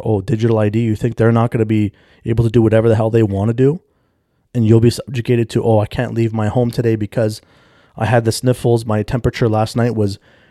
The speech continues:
a hundred degrees, and now my doctor knows, and now he put in a thing where I can't leave my home. I have to get tested, this, that, and the other thing. I have to be updated on my,"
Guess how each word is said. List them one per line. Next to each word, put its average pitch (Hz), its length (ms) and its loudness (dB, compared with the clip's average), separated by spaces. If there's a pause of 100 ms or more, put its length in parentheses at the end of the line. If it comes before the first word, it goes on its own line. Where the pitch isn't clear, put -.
(140)
a - 80 -8
hundred 120 240 0
degrees, 117 400 4
and 110 80 2
now 113 80 2
my 110 140 2
doctor 104 320 0
knows, 110 280 2
and 104 80 -2
now 107 140 -2
he 104 160 -2
put 120 220 -2
in 113 100 0
a 107 40 -2
thing 117 260 -2
where 113 100 0
I 107 60 -4
can't 117 200 -6
leave 113 120 -2
my 107 120 -2
home. 113 320 0
I 107 60 -2
have 110 200 -4
to 110 60 -10
get 101 140 -6
tested, 120 440 -2
this, 120 160 -4
that, 113 140 -4
and 110 100 -6
the 110 60 -2
other 117 120 -2
thing. 117 260 -4
I 110 40 -4
have 107 100 -4
to - 80 -8
be 107 100 -4
updated 110 260 -4
on 107 60 -6
my," 101 120 -6